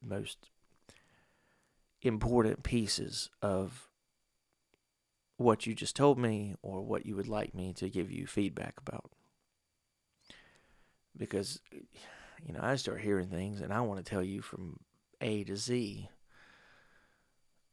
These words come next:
where I see that this piece affects this piece, and now you've got this entire geometric shape that I need to,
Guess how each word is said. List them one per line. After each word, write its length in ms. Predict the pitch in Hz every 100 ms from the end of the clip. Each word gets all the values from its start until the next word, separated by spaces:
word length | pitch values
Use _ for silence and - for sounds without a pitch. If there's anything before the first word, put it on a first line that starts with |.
| _ _ _ _ _ _ _
where 280 | - 117 117
I 120 | 117
see 300 | 104 - 110
that 140 | - -
this 440 | 131 113 117 - -
piece 460 | - 110 107 101 -
affects 420 | - - 104 95
this 220 | 104 98
piece, 380 | - 101 98 90
and 120 | 82
now 140 | 98 101
you've 280 | 101 98 107
got 160 | 101
this 200 | - 101
entire 680 | - 110 - 110 98 95 90 - _ _ _ _ _ _ _ - _ - - - - - - - _ _ _ _ _ _ _ _ -
geometric 640 | 131 120 123 110 110 - -
shape 440 | - 110 110 113
that 100 | 117
I 60 | 101
need 240 | 101 -
to, 240 | - 85